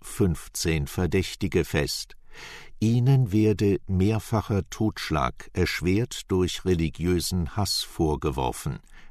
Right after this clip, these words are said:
teilte die Präfektur mit. Der italienische Justizminister Andrea Orlando genehmigte die Strafverfolgung,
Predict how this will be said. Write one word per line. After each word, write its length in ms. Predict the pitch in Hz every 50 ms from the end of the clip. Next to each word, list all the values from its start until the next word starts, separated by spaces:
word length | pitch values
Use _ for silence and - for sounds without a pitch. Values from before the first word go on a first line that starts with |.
| - -
teilte 560 | - 85 80 76 69 69 - 76 71 73 67
die 220 | - 71 69 65
Präfektur 800 | - - - - 78 - - 80 76 - - - - 101 92 90
mit. 360 | 82 73 65 - - - - - - - - - - - - - - - - - - - -
Der 340 | 69 78 85 82 87 -
italienische 840 | - 101 - - 104 101 98 82 80 95 110 117 127 135 - - 131
Justizminister 1300 | 127 113 101 110 110 - - - - 131 123 - - - 123 120 117 120 120 113 - - - 117 117 113 -
Andrea 640 | 98 104 95 85 78 95 101 107 110 110 113 -
Orlando 720 | - 95 90 90 87 90 92 92 95 101 95 107 113 123 123 - - - - - - -
genehmigte 880 | - 78 101 95 98 98 104 107 110 120 107 - - - 101 98 95
die 160 | 76 92 92
Strafverfolgung, 1300 | 85 - - - 80 98 98 82 - - - 90 80 - - 90 92 90 82 76 95 104 110 120 117